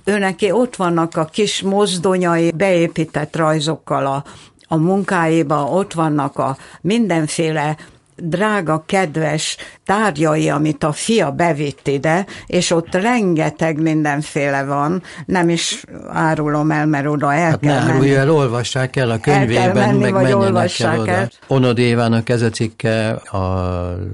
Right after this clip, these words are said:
Speaker 2: Arnoldo kávézóban készült, illetve
Speaker 1: Igen.
Speaker 2: hát az ottani élményeit írja
Speaker 1: Igen,
Speaker 2: meg.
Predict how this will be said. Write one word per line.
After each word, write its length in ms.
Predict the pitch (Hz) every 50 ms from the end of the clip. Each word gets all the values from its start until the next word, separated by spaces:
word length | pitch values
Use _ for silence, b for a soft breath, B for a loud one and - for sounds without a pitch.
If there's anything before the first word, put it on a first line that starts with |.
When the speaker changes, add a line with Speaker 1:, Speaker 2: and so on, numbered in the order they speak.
| 101 107 -
Speaker 2:
Arnoldo 800 | - 98 101 104 104 101 98 95 95 107 104 104 101 98 101 104 104 -
kávézóban 1200 | - 98 98 104 101 101 113 110 110 107 127 123 120 117 117 123 120 117 117 117 113 113 117 113 113
készült, 760 | - 127 123 120 117 104 - - - 123 120 123 120 - 127
illetve 200 | 113 107 101 -
Speaker 1:
Igen. 120 | - 156
Speaker 2:
hát 140 | - 147 151
az 160 | 123 110 101
ottani 360 | 120 113 110 - - 113 113 113
élményeit 640 | 113 117 117 113 117 117 117 120 117 113 117 117 -
írja 140 | 120 190 208
Speaker 1:
Igen, 160 | 135 123 123
Speaker 2:
meg. 200 | 135 147 160